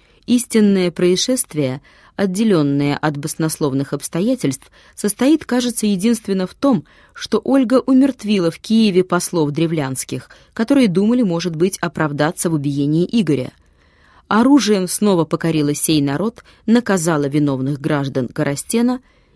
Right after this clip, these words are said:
и там воинскими играми по обряду язычества торжествовала память сына Рюрикова. Великая княгиня, провождаемая воинскую дружиною,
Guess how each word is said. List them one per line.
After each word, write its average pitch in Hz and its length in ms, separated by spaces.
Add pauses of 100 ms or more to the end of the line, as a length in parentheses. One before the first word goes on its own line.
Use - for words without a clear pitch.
и 254 120
там 302 380 (140)
воинскими 175 720
играми 170 560
по 160 220
обряду 160 340
язычества 190 640
торжествовала 165 800
память 226 400
сына 147 480
Рюрикова. 131 580 (1040)
Великая 214 540
княгиня, 208 680
провождаемая 175 920
воинскую 165 500
дружиною, 151 640